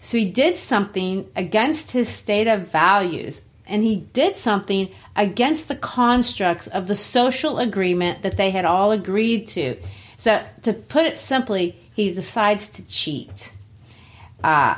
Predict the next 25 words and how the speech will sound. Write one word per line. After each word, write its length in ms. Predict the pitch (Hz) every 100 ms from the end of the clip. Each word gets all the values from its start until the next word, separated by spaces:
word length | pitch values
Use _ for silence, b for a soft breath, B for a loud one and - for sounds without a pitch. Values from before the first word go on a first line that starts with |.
| -
he 140 | 185
doesn't 360 | 165 202 254 220
want 160 | 214
to 100 | 196
do 180 | 185 185
it 180 | 180 -
the 100 | -
honest 380 | - 165 165 -
way, 180 | 160 160
put 240 | 160 196
him 100 | 175
out 120 | 165
of 140 | 165 160
office 340 | 147 170 165
the 140 | 170 160
honest 340 | 156 160 -
way, 220 | 156 151
whatever 420 | 151 165 175 180
it 100 | 165
would 140 | 160 165
have 100 | 160
taken, 400 | - 160 156 151
the 60 |
hard 420 | 151 190 180 180 165
way. 380 | 147 139 139